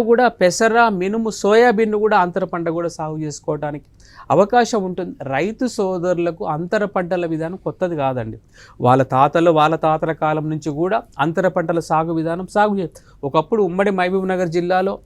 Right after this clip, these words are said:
ఆముదాలు, కంది అంతర పంటగా, తర్వాత జొన్న అంతర పంట, ఎన్నో పంటల సాగు విధానం ఉండేదండి. కాకపోతే ప-, మారిన పరిస్థితులు, తర్వాత నీటిపారుదల సౌకర్యాలు వచ్చి పంటల సరళి అంతా మారి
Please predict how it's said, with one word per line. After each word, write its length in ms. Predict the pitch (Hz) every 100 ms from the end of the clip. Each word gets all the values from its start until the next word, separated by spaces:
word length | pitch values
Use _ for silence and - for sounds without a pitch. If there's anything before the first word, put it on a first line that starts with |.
| -
ఆముదాలు, 540 | 151 190 208 208 214
కంది 360 | 202 185 175 190
అంతర 320 | 170 165 170
పంటగా, 460 | 156 160 156 151 160 - - _ -
తర్వాత 340 | 175 180 160
జొన్న 360 | 143 156 190 226
అంతర 340 | 190 175 180
పంట, 260 | 170 170 170
ఎన్నో 380 | 156 180 254 254
పంటల 360 | 214 214 226
సాగు 340 | 208 190 190 196
విధానం 380 | 190 190 190 185
ఉండేదండి. 480 | 190 175 135 110 - _ _ -
కాకపోతే 540 | 143 202 - 208 220
ప-, 220 | 202 175 151
మారిన 300 | 143 170 180
పరిస్థితులు, 720 | 170 156 156 - 160 160 156 160 - - _ -
తర్వాత 380 | 156 151 151 156
నీటిపారుదల 760 | 147 160 170 160 160 156 151
సౌకర్యాలు 680 | 147 139 143 165 151 151 139
వచ్చి 180 | 135 -
పంటల 460 | - 143 160 185
సరళి 400 | 175 170 175 226
అంతా 240 | 220 202 202
మారి 300 | 175 170